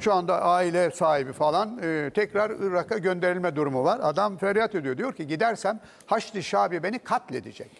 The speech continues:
Niye? Orada yüzlerce, binlerce insanı kastetti. Kat-, katletti.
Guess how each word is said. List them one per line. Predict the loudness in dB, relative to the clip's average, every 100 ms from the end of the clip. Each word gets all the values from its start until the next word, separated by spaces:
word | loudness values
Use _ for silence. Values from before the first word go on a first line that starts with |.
| -20 _ _
Niye? | 0 2
Orada | 2 0 0
yüzlerce, | -2 0 0 0 -6
binlerce | -4 -4 -4
insanı | -6 -6 -6
kastetti. | -2 -2 -2 -10 -10 -20 -20 -10
Kat-, | -2 -2 0
katletti. | -4 -2 -8 -10 -14